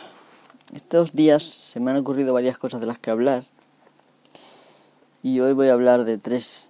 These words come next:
de ellas. No sé si serán las mejores, pero bueno, yo,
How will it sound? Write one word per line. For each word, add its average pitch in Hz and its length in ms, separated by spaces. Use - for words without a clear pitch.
de 120 320
ellas. 107 340
No 117 140
sé 123 140
si 113 100
serán 120 220
las 113 120
mejores, 135 460
pero 113 180
bueno, 107 280
yo, 113 320